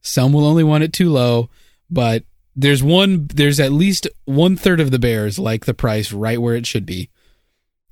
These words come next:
Um, and, you know, Mister Bunker, uh, I guess he's doing okay at this. He's, he seems,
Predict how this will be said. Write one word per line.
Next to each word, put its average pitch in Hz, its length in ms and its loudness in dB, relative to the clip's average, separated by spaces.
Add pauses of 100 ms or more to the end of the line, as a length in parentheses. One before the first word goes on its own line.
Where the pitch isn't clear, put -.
Um, 110 480 -2 (880)
and, 123 320 0 (400)
you 151 120 0
know, 131 280 0 (260)
Mister 151 280 -2
Bunker, 127 540 -2
uh, 104 500 -4 (200)
I 107 80 -8
guess 143 240 -2
he's 294 220 -6
doing 123 200 0
okay 139 520 -2
at 117 180 -6
this. 123 280 -2
He's, 117 300 -4 (840)
he 165 120 0
seems, 254 580 -2